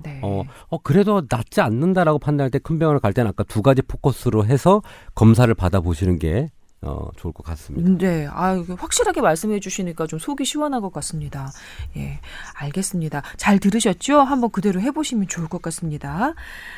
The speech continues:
Speaker 1: 자, 다음 사연으로 넘어가겠습니다. 아, 이거 그 관심 있어 하는 분들 계실 겁니다. 여성분들뿐만 아니라 좀 체중 때문에 고생, 저, 고민하시는 많은 분들께서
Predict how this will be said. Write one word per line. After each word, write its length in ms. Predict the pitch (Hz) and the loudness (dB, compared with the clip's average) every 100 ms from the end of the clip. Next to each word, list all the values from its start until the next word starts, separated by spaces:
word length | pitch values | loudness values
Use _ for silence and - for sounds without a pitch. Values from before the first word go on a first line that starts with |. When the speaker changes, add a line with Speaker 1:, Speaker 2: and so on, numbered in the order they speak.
| - - | -20 -10
Speaker 1:
자, 500 | 214 175 165 165 160 _ - | -6 -6 -6 -10 -12 _ -20
다음 240 | - 226 285 | -2 2 4
사연으로 360 | 320 277 214 185 | 4 2 0 -2
넘어가겠습니다. 800 | 151 156 160 160 139 135 165 - - - - - - | -6 -6 -8 -8 -8 -6 -6 -6 -14 -20 -20 -20 -4
아, 480 | 214 220 208 196 180 | 2 4 6 4 2
이거 560 | 196 262 330 285 208 175 - _ | 2 6 8 8 8 4 -2 _
그 480 | - 220 202 185 160 - _ _ - - - | -6 -2 2 2 2 -2 _ _ -20 -20 -4
관심 360 | 214 220 294 | 2 4 6
있어 180 | 277 - | 4 4
하는 600 | 220 202 190 175 156 139 - - | 4 4 2 0 -2 -4 -8 -2
분들 300 | 185 165 156 | 0 0 0
계실 260 | 170 175 | -2 -4
겁니다. 340 | 185 156 139 143 | -2 -4 -4 -2
여성분들뿐만 760 | 151 214 180 165 185 233 220 | 0 -2 -2 -6 -4 0 2
아니라 500 | 165 156 156 143 233 247 | 2 0 -2 -2 -2 -4
좀 160 | 165 | -8
체중 300 | 165 294 330 | -8 -6 -4
때문에 340 | 294 247 180 160 | 0 0 2 -2
고생, 560 | - 165 175 160 147 - - 160 | -4 -6 -4 -4 -6 -8 -10 -10
저, 200 | 151 139 | -8 -8
고민하시는 760 | - 185 190 170 165 156 165 202 - - | -2 2 2 2 -2 -4 -4 -6 -12 -10
많은 220 | 147 151 | -6 -6
분들께서 580 | 151 143 147 143 135 131 | -8 -10 -10 -12 -12 -14